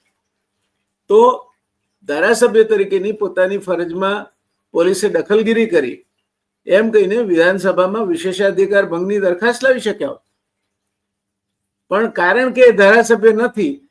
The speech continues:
એટલે એમને સમસમીને ચૂપ રહેવું પડ્યું. એમણે ધારાસભ્ય તરીકેના શપથ નથી લીધા. આટલી સરળ વાત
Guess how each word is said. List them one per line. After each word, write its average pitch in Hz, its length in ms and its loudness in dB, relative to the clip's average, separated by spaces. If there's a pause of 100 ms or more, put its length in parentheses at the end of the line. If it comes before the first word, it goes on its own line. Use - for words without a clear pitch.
(160)
એટલે 185 280 -2
એમને 208 240 -4
સમસમીને 185 600 -6
ચૂપ 160 260 -8
રહેવું 113 180 -10
પડ્યું. - 280 -20 (680)
એમણે 160 200 -4
ધારાસભ્ય 165 400 0
તરીકેના 185 400 -2
શપથ 185 340 -6
નથી 277 200 -2
લીધા. 170 240 -8 (1800)
આટલી 240 520 0
સરળ 226 600 4
વાત 147 300 0